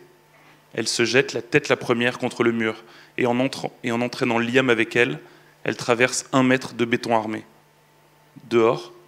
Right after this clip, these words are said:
en équilibre sur le minuscule rebord de la pile du pont, vingt mètres sous les voitures de police qui photographient le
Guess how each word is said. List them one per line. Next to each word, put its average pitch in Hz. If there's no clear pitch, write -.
en 120
équilibre 131
sur 120
le 117
minuscule 131
rebord 117
de 120
la 110
pile 120
du 113
pont, 135
vingt 127
mètres 147
sous -
les 123
voitures 120
de 120
police 120
qui 113
photographient 113
le 120